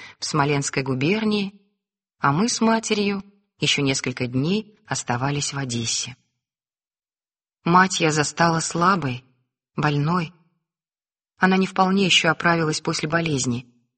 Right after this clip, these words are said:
Зиму они провели плохо. Случилось так, что пришла одна нищая женщина, ведя за руку детей.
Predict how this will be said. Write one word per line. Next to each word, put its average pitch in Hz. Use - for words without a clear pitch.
Зиму 190
они 143
провели 156
плохо. 180
Случилось 165
так, 185
что -
пришла 165
одна 156
нищая 160
женщина, 156
ведя 160
за 160
руку 165
детей. 151